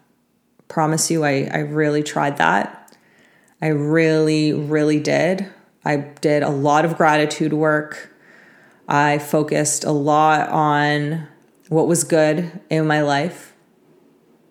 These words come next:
And yet I was really unhappy and really unfulfilled. Or you can look at this life that you're in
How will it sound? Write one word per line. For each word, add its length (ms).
And 120
yet 160
I 120
was 180
really 260
unhappy 800
and 180
really 300
unfulfilled. 720
Or 560
you 200
can 280
look 380
at 160
this 220
life 300
that 140
you're 180
in 440